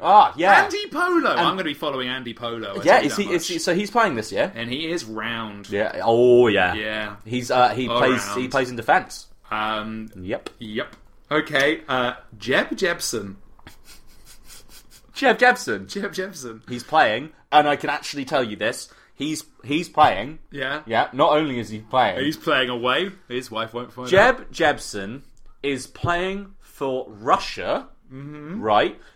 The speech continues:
Speaker 1: But it's, that's a bit shady, right? Because he shouldn't really be, 'cause you know where he should be playing for?
Speaker 2: Who?
Speaker 1: The Croats. Yeah.
Speaker 2: If only he was real.
Speaker 1: Yeah.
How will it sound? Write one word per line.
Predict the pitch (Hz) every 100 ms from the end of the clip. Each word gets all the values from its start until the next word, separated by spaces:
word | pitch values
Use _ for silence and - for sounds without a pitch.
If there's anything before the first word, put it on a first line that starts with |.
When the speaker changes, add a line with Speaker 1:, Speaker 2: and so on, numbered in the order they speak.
| _ -
Speaker 1:
But | 139 - -
it's, | 139 - -
that's | 123 113
a | 104
bit | 120
shady, | - 123 110 92 110 - _ -
right? | 104 107
Because | 101 95
he | 92
shouldn't | 110 104
really | 101 104 87
be, | 95 117
'cause | _ 98 95
you |
know | 104
where | 98
he | 90
should | 104
be | 85
playing | 90 85
for? | 92 113 - _
Speaker 2:
Who? | 110 95 - _ _ _
Speaker 1:
The | -
Croats. | 92 92 92 - - _ _ _ _ -
Yeah. | 98 113 _ _
Speaker 2:
If | 151 147
only | 151 151
he | 139
was | 127
real. | 123 107 101 -
Speaker 1:
Yeah. | 107 107